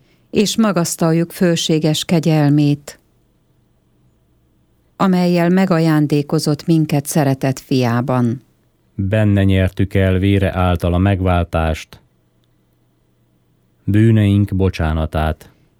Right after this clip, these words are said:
Speaker 1: Kegyelme bőségének arányában, amelyet gazdagon árasztott reánk, minden bölcsességgel és okossággal.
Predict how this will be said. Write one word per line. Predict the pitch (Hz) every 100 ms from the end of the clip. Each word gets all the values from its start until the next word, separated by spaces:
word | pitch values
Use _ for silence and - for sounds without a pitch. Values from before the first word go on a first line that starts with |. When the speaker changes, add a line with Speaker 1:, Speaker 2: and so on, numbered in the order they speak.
| -
Speaker 1:
Kegyelme | 214 196 196 190 190
bőségének | 180 185 160 - 147 156 143 143 143
arányában, | 165 160 156 156 151 147 143 143
amelyet | - 165 160 151 151 151
gazdagon | 180 170 - 139 151 143
árasztott | 151 147 139 139 - 139 -
reánk, | 156 151 147 143 151 - _ _ _ _ _ _ _ _ _ _ _ _ _ _ _ _ _ _
minden | 226 208 170 156 151
bölcsességgel | 160 156 156 139 - 143 156 147 139
és | 135 -
okossággal. | 135 131 131 - 123 127 156 135 131